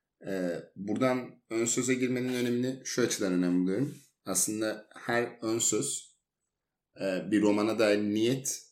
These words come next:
sunuş veya o yazarı anlattığı üzere bazen çevirmenler de ön söz yazar. Yani yazarın kendisi dışında başka bir dildeki niye çevirdiğine dair yapar. Bazen de son sözler de olur. Ben ön sözlerin, e,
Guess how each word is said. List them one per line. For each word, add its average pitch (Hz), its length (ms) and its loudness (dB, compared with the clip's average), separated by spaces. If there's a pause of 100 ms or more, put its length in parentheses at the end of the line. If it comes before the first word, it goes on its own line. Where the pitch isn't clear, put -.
(120)
sunuş 113 560 -2
veya 101 260 2
o 101 40 2
yazarı 101 440 4
anlattığı 101 640 -2
üzere 92 520 2
bazen 92 340 2
çevirmenler 92 680 4
de 85 60 0
ön 90 220 -2
söz 85 320 0
yazar. 98 420 0 (260)
Yani 82 220 -6
yazarın 85 300 0
kendisi 90 400 -2
dışında 87 380 0 (280)
başka 90 320 0
bir 85 120 -2
dildeki 85 580 -2 (320)
niye 92 240 6
çevirdiğine 87 500 0
dair 80 180 -4
yapar. - 420 -8
Bazen 95 340 2
de 98 40 -2
son 98 240 2
sözler 90 480 2
de 80 40 -2
olur. - 280 -2 (680)
Ben 113 180 0
ön 131 160 6
sözlerin, 127 760 2
e, 98 400 0